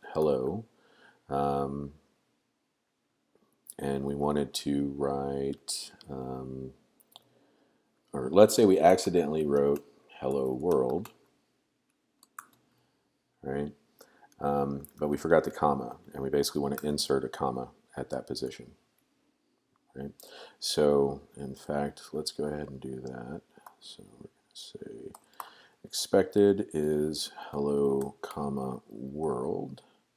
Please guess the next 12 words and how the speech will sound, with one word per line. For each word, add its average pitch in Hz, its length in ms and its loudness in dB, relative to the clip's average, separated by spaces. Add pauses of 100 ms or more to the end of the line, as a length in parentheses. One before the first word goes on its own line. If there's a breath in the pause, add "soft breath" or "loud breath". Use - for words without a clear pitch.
(720 soft breath)
We're 73 140 -8
going 73 460 -2 (160)
to, 67 720 -4 (140)
um, 65 500 -8 (3000)
create - 840 -10 (400)
a - 40 -18
string 90 1120 -6 (800)
from 92 720 -4 (520)
string, 71 960 -12 (1700 loud breath)
and 80 520 -6
we're 78 140 -4
gonna 78 500 -4